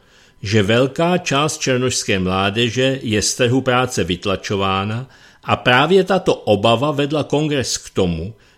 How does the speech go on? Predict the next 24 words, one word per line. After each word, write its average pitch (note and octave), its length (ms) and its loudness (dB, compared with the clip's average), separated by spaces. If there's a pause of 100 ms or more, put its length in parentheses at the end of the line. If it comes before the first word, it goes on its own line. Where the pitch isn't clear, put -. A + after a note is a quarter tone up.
že G#2 200 0
podpořil A#2+ 720 2
první G#2+ 500 0
programy A#2+ 600 0
tvorby G2+ 480 0
pracovních G#2+ 640 -2
příležitostí. F#2+ 1000 -4 (1400)
Nezaměstnanost F#3 840 4
starších F3 420 0
ročníků E3 600 0
černošské C3 600 0
mládeže C3+ 540 0
vstupující B2+ 800 -2
na A#2+ 140 0
trh A#2+ 260 -4
práce A#2+ 480 -4
se - 160 -2
poněkud C3+ 520 -4
snížila A2+ 500 -2
v A2 80 -2
letech A#2+ 300 -2
války B2+ 380 -2
ve G2 160 -2
Vietnamu, F2+ 640 -6